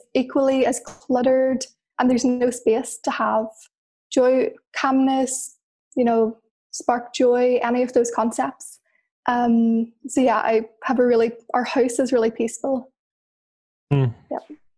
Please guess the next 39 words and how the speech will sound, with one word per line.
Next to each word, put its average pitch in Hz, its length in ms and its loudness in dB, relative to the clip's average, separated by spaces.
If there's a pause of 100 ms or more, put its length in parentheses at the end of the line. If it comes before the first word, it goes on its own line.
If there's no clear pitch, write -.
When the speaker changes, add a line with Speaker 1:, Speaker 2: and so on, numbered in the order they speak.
(120)
Speaker 2:
Well, 143 140 0
that's 151 160 -4
amazing. 127 500 0
You 120 120 -4
know, 117 140 -2
it's, - 260 -10
um, 117 400 0 (680)
especially 151 400 -2
for 131 100 -2
you 117 140 0
to, 113 240 -2 (400)
to, 117 180 -4
to - 180 -20
get 120 240 -2
to 127 100 -6
that 139 200 -2
stage 147 400 -2
as 107 120 -6
well. 117 300 0
And, 117 160 -2
and 123 180 -2
I 120 80 0
like 135 220 -2
the 127 80 0
fact 120 280 -4
you 117 60 -2
have 123 160 -4
to 117 60 -6
accept 110 360 -4
it 117 80 -4
at 113 100 -6
the 113 80 -6
right 107 200 -4
time. 117 420 -2 (440)
Speaker 1:
Mm-hmm. 233 300 -2
Speaker 2:
You 117 60 0
know, 110 100 0
it's, - 240 -10
it's - 340 -12